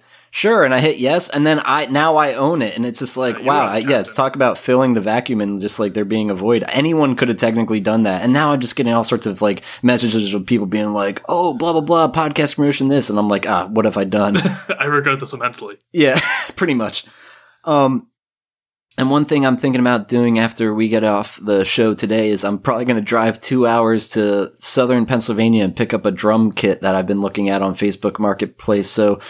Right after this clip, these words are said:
Speaker 1: hopefully it's not a scam. But no, for real, I'm looking forward to getting back into playing a little bit of drums just casually.
Speaker 2: Ew, southern Pennsylvania.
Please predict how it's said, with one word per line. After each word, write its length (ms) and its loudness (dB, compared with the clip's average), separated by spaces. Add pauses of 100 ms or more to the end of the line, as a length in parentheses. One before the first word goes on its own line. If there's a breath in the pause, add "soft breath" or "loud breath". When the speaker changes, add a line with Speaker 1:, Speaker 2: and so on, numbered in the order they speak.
(200 loud breath)
Speaker 1:
hopefully 340 2
it's 120 0
not 140 2
a 20 -2
scam. 500 0
But 140 2
no, 280 2
for 180 0
real, 160 6
I'm 240 6
looking 220 4
forward 240 2
to 400 0
getting 200 2
back 220 0
into 220 0
playing 340 0
a 20 2
little 160 2
bit 140 2
of 80 0
drums 340 0
just 220 0
casually. 640 -2 (240)
Speaker 2:
Ew, 320 -8
southern 440 -6
Pennsylvania. 800 -14